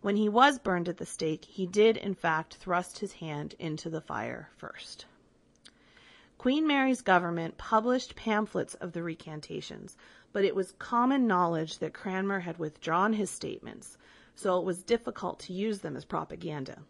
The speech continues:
When Elizabeth came to power, she restored the Church of England's independence from Rome and brought back the Book of Common Prayer.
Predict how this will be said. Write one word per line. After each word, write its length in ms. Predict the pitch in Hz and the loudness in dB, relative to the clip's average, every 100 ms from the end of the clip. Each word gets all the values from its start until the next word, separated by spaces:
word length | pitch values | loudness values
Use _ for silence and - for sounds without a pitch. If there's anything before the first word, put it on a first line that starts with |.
| _ _ _ _ _ _ _ _ - - | _ _ _ _ _ _ _ _ -16 -2
When 160 | 190 | 2
Elizabeth 500 | 202 214 254 294 285 | 4 4 2 0 -2
came 240 | - 220 190 | -2 -2 -2
to 100 | 180 | -6
power, 480 | - 180 135 131 - - - - _ | -2 0 0 -2 -10 -18 -20 -20 _
she 200 | - 190 | 0 2
restored 500 | 196 - 240 277 269 | 2 0 2 4 2
the 80 | |
Church 320 | - - 165 170 | -4 -2 -4 -4
of 80 | |
England's 380 | 165 156 160 156 | -6 -6 -6 -6
independence 720 | - 175 175 - 233 226 165 151 | -4 -2 -2 -2 0 0 -2 -6
from 240 | - 156 | -8 -6
Rome 320 | 143 135 143 - | -4 -6 -8 -8
and 220 | - 180 | -4 -2
brought 300 | 180 208 226 | 4 6 4
back 260 | 202 165 165 | 0 -4 -4
the 100 | - | -10
Book 280 | 170 185 - | -2 -2 -2
of 80 | - | -8
Common 340 | 190 165 160 | -6 -4 -6
Prayer. 420 | - 147 - 175 | -8 -10 -10 -14